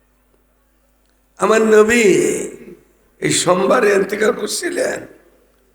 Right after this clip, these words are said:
মেয়ে বলতেছে, "হ্যাঁ আব্বা, এই সোমবারে ইন্তেকাল করছে।" মানুষ যখন মৌতের সাকারাত সামনে আসে, সব মায়া মোহাব্বত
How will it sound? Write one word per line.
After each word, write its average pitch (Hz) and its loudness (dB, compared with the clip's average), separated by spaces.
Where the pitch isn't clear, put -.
মেয়ে 214 4
বলতেছে, 214 2
"হ্যাঁ 170 -2
আব্বা, 170 -8
এই 196 -10
সোমবারে 180 -4
ইন্তেকাল - -12
করছে।" - -20
মানুষ 240 2
যখন 208 0
মৌতের 101 0
সাকারাত - -4
সামনে 214 0
আসে, - -4
সব 196 4
মায়া 196 4
মোহাব্বত 175 -6